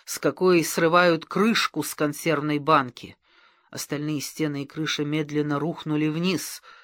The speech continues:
подобно карточному домику.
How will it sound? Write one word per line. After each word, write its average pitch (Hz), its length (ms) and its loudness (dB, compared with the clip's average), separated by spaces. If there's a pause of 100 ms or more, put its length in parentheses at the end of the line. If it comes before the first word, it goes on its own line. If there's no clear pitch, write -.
(320)
подобно 139 440 -2
карточному 131 800 -4
домику. 120 640 -6